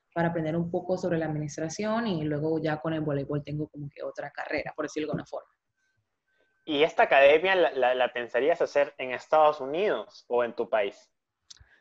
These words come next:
Speaker 1: Bueno, eh, sería principalmente en Estados Unidos porque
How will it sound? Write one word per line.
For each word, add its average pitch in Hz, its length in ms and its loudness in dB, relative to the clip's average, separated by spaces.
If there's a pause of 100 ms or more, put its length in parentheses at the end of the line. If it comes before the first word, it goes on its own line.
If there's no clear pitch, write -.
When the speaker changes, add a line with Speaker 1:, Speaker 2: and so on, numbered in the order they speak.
(120)
Speaker 1:
Bueno, 185 580 0 (340)
eh, 180 360 2 (200)
sería 208 400 -2
principalmente 208 580 -2
en 226 60 -4
Estados 185 360 -4
Unidos 185 380 -2
porque 160 1000 -6